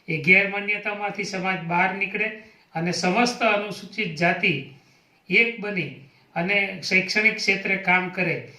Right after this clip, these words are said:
એ દિશામાં આજે ખાતમુહૂર્ત કરવામાં આવ્યું. એંસી ફૂટ રોડ ખાતે સંત સવાઈનાથ ભવન છે અને ત્યાં પણ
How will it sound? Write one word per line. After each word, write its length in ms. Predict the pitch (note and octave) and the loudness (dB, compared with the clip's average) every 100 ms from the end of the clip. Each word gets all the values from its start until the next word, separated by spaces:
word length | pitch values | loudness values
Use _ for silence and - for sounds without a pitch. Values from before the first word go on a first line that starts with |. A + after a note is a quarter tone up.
| - - | -20 0
એ 100 | - | 2
દિશામાં 500 | E3+ F#3 G3+ G#3 G#3 | 2 0 -2 -2 -2
આજે 560 | F#3 F3 F#3+ G3 F3+ - - - | -2 0 0 2 0 -4 -16 -8
ખાતમુહૂર્ત 640 | E3 E3 - F3+ F#3+ - | -2 -2 0 -2 -2 -4
કરવામાં 400 | F#3 F#3+ F#3+ F#3+ | -2 0 2 2
આવ્યું. 200 | F3+ G#3+ - - _ _ _ _ _ | 0 -2 -8 -16 _ _ _ _ _
એંસી 280 | D#3+ E3+ G#3 | 0 2 2
ફૂટ 280 | G3+ G#3+ G3+ | 2 -2 0
રોડ 200 | G3+ F#3+ | 0 0
ખાતે 680 | F#3+ F#3+ G#3 G#3 G3+ G#3 - - | 0 2 2 0 0 -6 -16 -10
સંત 280 | - F#3 F#3 | -2 -2 0
સવાઈનાથ 560 | F#3 F#3 F#3+ G3 E3 | 0 2 2 2 0
ભવન 280 | D#3+ E3+ F3+ | 0 0 0
છે 240 | - D3+ C3 - - _ - | -2 -6 -8 -12 -20 _ -6
અને 180 | E3 E3+ | -2 0
ત્યાં 320 | F3 G#3 A3+ | 4 4 2
પણ 260 | A#3 F3 | -2 -4